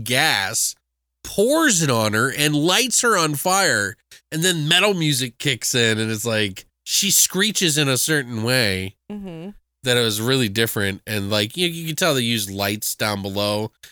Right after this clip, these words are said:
Speaker 1: and then put the fire on the screen so it looked like she was on fire.
Speaker 2: Mm-hmm.
Speaker 1: But it, I don't know. It just, like, kinda looked cool. And the way she screamed was really freaky. And
Speaker 2: Mm-hmm.
Speaker 1: but yeah, she gets burned.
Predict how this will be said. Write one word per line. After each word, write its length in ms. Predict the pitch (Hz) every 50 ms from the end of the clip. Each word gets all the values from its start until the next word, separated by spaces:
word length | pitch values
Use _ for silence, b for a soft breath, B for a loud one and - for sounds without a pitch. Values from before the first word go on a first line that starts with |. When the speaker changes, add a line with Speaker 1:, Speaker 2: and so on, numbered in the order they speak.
| B _ -
Speaker 1:
and 120 | 107 107
then 180 | 113 110 101 98
put 200 | - 117 - -
the 60 | -
fire 360 | - - 104 95 92 95 98 98
on 120 | 101 98
the 80 | 101 101
screen 500 | - - - 113 110 110 110 110 110 110
so 160 | - - 110 98
it 80 | 87 76
looked 200 | 101 95 - -
like 180 | 107 98 95
she 120 | - - 113
was 140 | 107 104 110
on 180 | 107 107 107
fire. 460 | 110 113 113 110 110 110 113 113 113
Speaker 2:
Mm-hmm. 500 | - - 226 233 214 196 175 175 190 214 233 - - _ _ _
Speaker 1:
But 120 | - 196
it, 240 | 240 254 277 - 170
I 120 | - 285 294
don't 140 | 294 302
know. 160 | 311 294 202 135
It 100 | 120 127
just, 180 | 151 160 151
like, 220 | 175 165 156 131 -
kinda 280 | - 180 180 175 160 151
looked 200 | 151 151 131 -
cool. 360 | - - 147 147 147 147 147
And 80 | 135 120
the 40 | 113
way 180 | 113 123 131 123
she 160 | - 117 110
screamed 400 | - - - 120 113 110 117 123
was 140 | 123 117 123
really 200 | 127 123 123 120
freaky. 760 | - - 127 123 123 117 - 131 123 120 120 123 123 120 110
And 220 | 98 92 82 71 - _ _ _ _ _ _ 202
Speaker 2:
Mm-hmm. 440 | 208 202 196 185 165 160 160 185 214 - _ _ _ _ _ _ -
Speaker 1:
but 80 | 143
yeah, 260 | 147 151 151 139 98 - - - -
she 200 | - - - 147
gets 180 | 151 190 165 -
burned. 560 | - 170 165 165 160 160 165 160 156 156 -